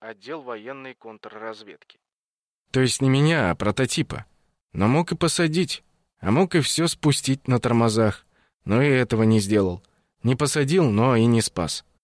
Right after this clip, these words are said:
Снова пробежка по унаследованным знаниям. Как прототип относится к Барановскому? Сформулировался ответ, довольно неприязненно. Нет, не до желания убить на месте, но на чашечку кофе не позовет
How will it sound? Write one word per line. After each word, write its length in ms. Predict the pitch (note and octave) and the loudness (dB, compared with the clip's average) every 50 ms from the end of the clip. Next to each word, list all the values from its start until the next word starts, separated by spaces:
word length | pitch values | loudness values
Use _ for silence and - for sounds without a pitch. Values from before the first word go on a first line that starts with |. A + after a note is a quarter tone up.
| _ _ - | _ _ -10
Снова 340 | - - C3 D3 F#3 F3 | -8 -4 0 2 2 2
пробежка 540 | D#3+ - C#3+ C3 A2 A#2 D3+ D3+ - - C3+ | 2 0 0 0 0 0 0 0 0 -2 -2
по 100 | - C3 | 0 2
унаследованным 760 | B2+ B2+ A#2 A2+ G#2+ - - B2 A#2 G#2+ A2+ A#2 A2 A2+ A2+ | 2 2 4 2 2 0 0 0 2 2 2 4 4 4 2
знаниям. 400 | G#2 A2 A2+ G2+ E2+ D#2 B1+ C2 _ _ _ - | 2 0 0 0 -2 -4 -6 -10 _ _ _ -6
Как 260 | - A#2+ A#2 - _ | -4 -2 -2 -2 _
прототип 520 | - G2+ G#2+ E2+ - G#2+ - - E3+ - A#2 | -2 -2 -2 0 -2 -2 -2 -2 -4 -2 -4
относится 580 | F#2 - - A#2 C3 C3 - C3 - - B2 | -4 -2 0 0 0 0 0 -2 -4 -4 -6
к 60 | G2+ | -4
Барановскому? 720 | G2+ A#2 A#2+ C3 C3 C3 A2 E2+ - - - C#2+ C2+ D#2+ F2+ - _ _ _ _ _ _ - | -4 -2 0 2 2 2 2 0 -2 -6 -10 -10 -12 -12 -16 -18 _ _ _ _ _ _ -10
Сформулировался 960 | - - - B2 A#2+ B2 B2+ B2 C3 E3+ E3+ E3 D#3 D#3 D3+ C#3 - D3+ C#3+ | -8 -6 -2 0 2 2 4 4 4 4 4 4 4 4 4 2 2 0 0
ответ, 420 | C#3 - G#2+ F#2 E2 - - - _ _ | 0 0 -2 -2 -4 -4 -8 -20 _ _
довольно 400 | - G#2 A2 A2+ C#3 D#3 D3 C#3+ | -4 0 2 2 4 4 4 4
неприязненно. 800 | C#3 C3+ C3+ B2 B2+ C3+ C3 B2 A2 G2 F2+ E2 D#2+ D2 A1+ - - _ _ _ _ _ _ _ _ _ _ _ _ _ _ _ _ _ _ - | 4 2 2 2 0 0 2 2 2 2 2 0 -4 -8 -10 -14 -16 _ _ _ _ _ _ _ _ _ _ _ _ _ _ _ _ _ _ -4
Нет, 300 | A#2+ C3+ C#3 B2 - - | 0 0 0 0 0 0
не 120 | A2+ A#2 | 0 0
до 120 | A2 B2+ C3 | 2 2 0
желания 440 | A#2 C#3 E3+ G3 G3+ E3 C#3 A#2 A2 | 2 4 4 4 4 4 4 4 2
убить 380 | G#2+ G2 F#2+ G2 F2+ - - | 2 0 -2 -6 -6 -6 -2
на 120 | G#2 G#2+ A2 | 0 2 2
месте, 440 | G#2 F#2+ E2 - - - - - _ _ _ _ _ _ _ _ | 2 2 0 -4 -6 -10 -12 -18 _ _ _ _ _ _ _ _
но 180 | - F#2+ A2 D#3 | -4 0 0 2
на 120 | F#3 D#3 | 2 0
чашечку 540 | C#3 - - E3 D3+ - D3 - - - C3+ | 0 0 0 -2 0 0 -2 -2 0 -2 -2
кофе 320 | - - D3+ D3 - D3+ C3+ | 0 2 0 0 2 2 2
не 140 | C3 B2+ | 2 2
позовет 540 | - - B2 A#2+ B2+ B2 B2 C#3+ B2+ - - | 2 0 0 0 2 2 2 2 0 0 -2